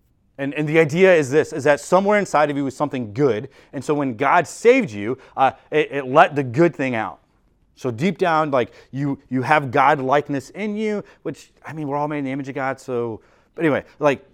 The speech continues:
th-, when you get saved, it removes all the bad and leaves only the good.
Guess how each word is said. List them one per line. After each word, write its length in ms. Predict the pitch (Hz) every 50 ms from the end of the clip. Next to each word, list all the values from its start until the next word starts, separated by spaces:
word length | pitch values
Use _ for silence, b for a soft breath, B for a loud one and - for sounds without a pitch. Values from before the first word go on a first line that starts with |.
| 131 123
th-, 120 | 127 151 - _ _ _ _ _ _ _ _
when 240 | 120 123 151 151 160
you 140 | 180 196 196
get 200 | 165 185 180 -
saved, 420 | - - 190 185 165 147 131 131
it 80 | 139 131
removes 360 | 131 131 139 156 160 147 151
all 160 | 139 139 139
the 80 | 127 117
bad 260 | 110 120 117 117 110
and 120 | 110 117
leaves 160 | 120 123 104
only 260 | 123 120 117 113 110 98
the 80 | 95
good. 220 | 85 - 87 -